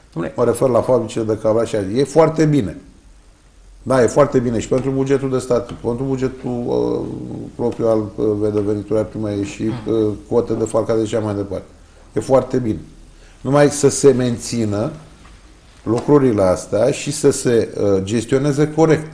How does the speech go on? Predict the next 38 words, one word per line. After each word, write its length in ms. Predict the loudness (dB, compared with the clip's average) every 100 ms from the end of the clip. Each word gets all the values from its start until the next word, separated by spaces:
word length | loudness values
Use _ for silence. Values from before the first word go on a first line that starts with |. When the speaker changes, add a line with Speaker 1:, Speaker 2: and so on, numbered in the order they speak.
| -2
Speaker 1:
Păi 120 | 0
este 180 | 2 0
Speaker 2:
Pentru 160 | 0 2
Speaker 1:
simplu, 200 | 4 6
Speaker 2:
că 60 |
Speaker 1:
domnul 200 | 6 8
Speaker 2:
văd 100 | 8
Speaker 1:
Berca. 180 | 8 6
Speaker 2:
mâine, 360 | 4 2 2 -2 -8 -18 -10
mâine, 580 | -2 0 2 0 -2 -8 -20 -16 -12 -2
că, 140 | -2 0
uite, 220 | -2 -2
spuneați 360 | -4 -4 -2 0
apropo 320 | -2 -2 -2
de 260 | -2 0 0
T 40 |
V 100 | 2
A, 100 | 0
știți 200 | 0 -6
bine 180 | -2 0
că 100 | 2
acolo 360 | 0 2 2 2
e, 160 | 0 -4 -8 -10 -14 -18 -20 -20 -20 _ -8
în 120 | -4 0
Speaker 1:
Păi, 100 | 6
Speaker 2:
T 40 |
V 220 | 6 8
A 180 | 8 8
e 60 | 6
Speaker 1:
mă 120 | 6
rog, 220 | 6 2 -4
uh, 400 | -4 -4 -4 2 4 4 2 6
dar 120 | 6
este 280 | 6 2 -2
Speaker 2:
marea 220 | 4 6 6
Speaker 1:
simplu, 180 | 6
dom'le. 40 | 6
Speaker 2:
evaziune. 360 | 4 0 -2